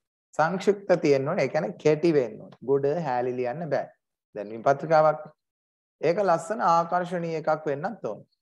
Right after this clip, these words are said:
ඒ වගේම සරල වෙන්නත් ඕනේ. දැන්වීම් පත්‍රිකාවක් ගැබ්විය යුතු අනිවාර්ය ලක්ෂණ මෙන්න මේවා. දැන් පහත දැක්වෙන්නේ ඔය නෙළුම් වැව මහාවිද්‍යාලයේ පාසල් පරිසර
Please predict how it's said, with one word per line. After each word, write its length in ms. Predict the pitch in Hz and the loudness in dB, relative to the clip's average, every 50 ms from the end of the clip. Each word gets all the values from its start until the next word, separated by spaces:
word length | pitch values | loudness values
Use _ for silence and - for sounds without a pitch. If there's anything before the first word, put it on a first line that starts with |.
| _ _ | _ _
ඒ 100 | - 143 | 2 4
වගේම 260 | 151 147 147 165 202 226 | 4 4 4 2 -2 -2
සරල 340 | - - 170 160 165 170 170 | 0 2 4 4 4 4 2
වෙන්නත් 260 | 160 156 147 147 151 175 180 180 - | 2 0 -2 0 -2 -2 -4 -4 -8
ඕනේ. 180 | - - - _ _ _ _ _ _ _ _ _ _ _ - | -12 -14 -16 _ _ _ _ _ _ _ _ _ _ _ 0
දැන්වීම් 460 | 135 143 160 190 196 - 226 220 190 | 2 2 2 -2 -6 -8 -8 -4 2
පත්‍රිකාවක් 640 | - 190 175 175 - - 180 - 185 185 190 185 185 147 | 4 4 4 4 2 -2 0 4 4 4 4 4 0 -2
ගැබ්විය 380 | 135 127 127 135 147 165 165 | -2 -2 -2 -2 -2 -4 -4
යුතු 220 | 165 165 226 220 185 | -4 -4 -4 -2 -2
අනිවාර්ය 520 | 147 156 165 185 196 196 214 208 214 180 | -2 -2 -2 0 2 2 2 2 0 0
ලක්ෂණ 400 | 165 156 156 - - 185 190 196 | 0 -2 -2 -4 -6 -8 -6 -6
මෙන්න 200 | 170 147 143 160 | -8 -8 -6 -4
මේවා. 340 | 190 175 135 110 95 - _ _ _ _ _ _ _ _ - - - _ _ _ _ _ _ _ _ _ _ _ - | -4 -4 -4 -4 -6 -10 _ _ _ _ _ _ _ _ -20 -20 -20 _ _ _ _ _ _ _ _ _ _ _ -2
දැන් 140 | 143 143 135 | -2 -2 2
පහත 360 | - 147 165 185 185 202 202 | 2 4 6 4 4 4 6
දැක්වෙන්නේ 640 | 208 202 202 202 - - 175 156 143 139 165 202 | 4 4 4 2 -4 -4 -2 -2 -2 -4 -2 0
ඔය 160 | 202 185 175 175 165 | 2 2 2 2 2
නෙළුම් 420 | 151 147 151 165 175 170 160 156 | 0 0 0 0 0 0 0 0
වැව 180 | 147 139 143 185 185 | 0 0 0 0 0
මහාවිද්‍යාලයේ 960 | 165 147 151 156 156 151 151 143 139 139 143 131 127 123 123 147 180 185 - | 0 2 2 2 2 0 -2 -8 -6 -2 -2 0 0 0 -2 -4 -6 -4 -2
පාසල් 580 | - 147 147 147 151 147 - 151 143 139 139 139 | 0 2 2 2 0 0 -2 -4 -4 -4 -4 -4
පරිසර 460 | - 131 131 135 139 135 - - 131 | -4 -4 -4 -4 -4 -6 -6 -6 -6